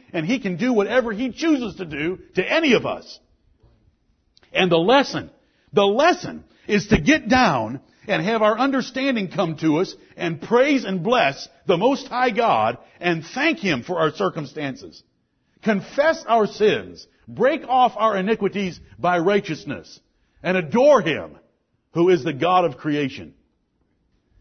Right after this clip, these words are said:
We're gonna remind you that if you need a protector, you've got one. You want a protector? It's your Father in heaven.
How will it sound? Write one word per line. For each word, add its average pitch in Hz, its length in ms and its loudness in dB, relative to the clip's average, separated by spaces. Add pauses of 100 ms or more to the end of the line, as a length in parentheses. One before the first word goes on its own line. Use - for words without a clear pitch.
(720)
We're 139 180 -4
gonna 135 180 -4
remind 131 420 -4
you 135 160 -6
that 120 100 -6
if 117 120 -10
you 143 100 -6
need 139 140 -6
a 127 40 -6
protector, 113 640 -10 (380)
you've 110 240 -10
got 101 260 -8
one. 76 280 -18 (760)
You 127 160 -6
want 139 200 -4
a - 20 -6
protector? 135 600 -8 (360)
It's 135 200 -12
your 107 120 -8
Father 123 400 -8
in 101 80 -10
heaven. 92 380 -14